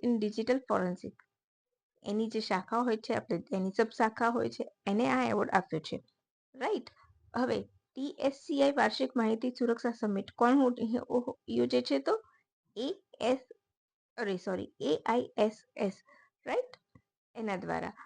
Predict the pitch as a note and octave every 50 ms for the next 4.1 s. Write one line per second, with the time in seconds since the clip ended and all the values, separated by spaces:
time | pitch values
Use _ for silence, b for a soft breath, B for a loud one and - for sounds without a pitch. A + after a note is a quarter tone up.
0 | B _ _ - B3 A#3 - C4 C4 C#4 C#4 C#4 B3 A3 A3 - - - A3+ G#3+
1 | G#3+ G#3+ G#3+ - - - - G#3+ G#3 A3+ A#3+ C4 C4+ C4+ C4 A#3 G#3+ G#3 G3+ G3+
2 | G3+ - G3 G3+ - G#3 G#3+ A3+ B3 C4 C4 C#4+ C4+ - - - G3+ F#3+ F#3 -
3 | F#3 F#3 F3+ F#3+ F#3+ F#3+ G3 G#3+ G#3+ A#3+ C4+ C4+ _ - A3+ G#3 G#3 - - -
4 | -